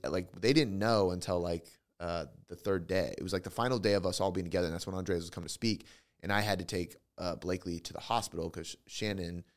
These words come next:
had covid, and Blake ended up having it too, but they had to do, uh, her pre-kidney checkup thing. Uh, but, and this is pre-surgery, uh, 'cause my daughter had kidney surgery, for those who didn't know. And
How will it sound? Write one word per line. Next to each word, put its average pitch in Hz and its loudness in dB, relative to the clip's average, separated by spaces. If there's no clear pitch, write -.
had 80 -10
covid, 82 -2
and 85 -2
Blake 85 -4
ended 82 -6
up - -14
having 85 -6
it - -10
too, 90 0
but - -4
they 87 0
had 87 0
to 85 -6
do, 82 -2
uh, 90 0
her 90 -2
pre-kidney 85 -2
checkup - -4
thing. 85 -6
Uh, 85 4
but, 87 -4
and 82 0
this 90 -2
is 80 -8
pre-surgery, 82 -2
uh, 73 -4
'cause - -14
my 85 -4
daughter 80 -2
had - -6
kidney 98 -6
surgery, 73 -8
for - -14
those 78 -6
who - -12
didn't 71 -10
know. - -10
And 98 2